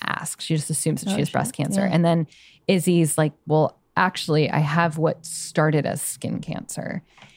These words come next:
Speaker 1: And her mom is like, "You have skin cancer? I got called down here because of a little mole? Like, oh my gosh, you scared, like, you scared me so much. How could you do that?" And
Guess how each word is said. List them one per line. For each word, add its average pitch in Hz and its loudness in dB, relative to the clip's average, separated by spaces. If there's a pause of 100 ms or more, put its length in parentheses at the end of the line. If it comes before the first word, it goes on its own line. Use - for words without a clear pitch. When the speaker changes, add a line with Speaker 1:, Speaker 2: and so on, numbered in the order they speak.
(220)
Speaker 1:
And 180 4
her 165 4
mom 170 6
is 185 2
like, 196 -2 (140)
"You 240 0
have 254 -2
skin 269 0
cancer? 349 0
I 269 4
got 311 2
called 285 2
down 262 6
here 302 0
because 262 2
of 226 4
a 208 2
little 202 4
mole? 240 4 (500)
Like, 311 2
oh 370 2
my 403 2
gosh, 440 -2
you 339 2
scared, 311 -4 (100)
like, 302 -2 (120)
you 311 0
scared 320 0
me 311 2
so 277 0
much. 269 2
How 240 0
could 254 -2
you 277 0
do 269 0
that?" 240 6
And 196 4